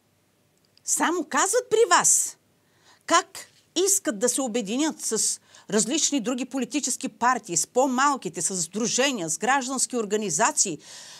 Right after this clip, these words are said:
за да може нещата да са по-различни, за да може да има по-голям достъп на хората от обикновените хора, честните и почтените,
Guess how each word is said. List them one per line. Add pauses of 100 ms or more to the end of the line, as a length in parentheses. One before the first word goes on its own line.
(120)
за
да
може (120)
нещата
да
са
по-различни, (260)
за
да
може (160)
да
има
по-голям
достъп
на
хората (260)
от
обикновените
хора, (400)
честните
и
почтените,